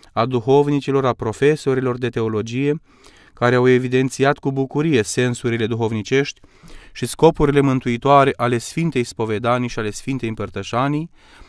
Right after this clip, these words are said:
însemnătatea și necesitatea acestora pentru viața și ajutorul credincioșilor, pelerini pe calea mântuirii în lumea tot mai secularizată de astăzi.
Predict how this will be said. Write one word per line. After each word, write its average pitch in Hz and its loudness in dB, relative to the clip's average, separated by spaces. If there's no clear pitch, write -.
însemnătatea 143 0
și 143 -6
necesitatea 143 -2
acestora 117 -4
pentru 113 -6
viața 120 -4
și 127 -10
ajutorul 113 -6
credincioșilor, 117 -4
pelerini 117 -4
pe 113 -8
calea 113 -4
mântuirii 110 -6
în 110 -10
lumea 110 -6
tot 147 -2
mai 107 -6
secularizată 101 -8
de 95 -10
astăzi. 90 -10